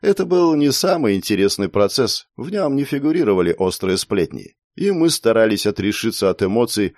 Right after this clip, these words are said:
оперируя только фактами. Так прошел час, после чего мы прервались, так как у нас возник небольшой спор. "Зачем мне снимать свою кандидатуру и голосовать за Виктора, когда я сама могу победить,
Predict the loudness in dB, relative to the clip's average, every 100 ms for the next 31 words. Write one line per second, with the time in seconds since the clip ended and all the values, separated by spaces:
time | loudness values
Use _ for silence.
0 | 0 0 0 -2 0 2 2 2 -2 0
1 | -2 0 -2 -2 -6 -12 -14 -20 _ _
2 | _ _ -2 0 0 -2 0 0 2 0
3 | 0 -2 -4 -4 -6 -12 _ -4 -2 -2
4 | 0 0 0 0 0 2 2 2 -4 -10
5 | _ -4 -2 -2 -2 -2 -2 0 -2 0
6 | -4 -4 0 0 0 -2 -2 -4 -6 -8
7 | _ _ _ _ _ -4 -2 -2 0 0
8 | 0 -2 -2 0 0 0 0 0 0 -2
9 | 0 0 0 0 0 0 0 0 0 2
10 | 2 2 -2 -2 -2 0 0 0 0 2
11 | 2 0 -2 -2 -2 -2 -2 -2 -2 -4
12 | -4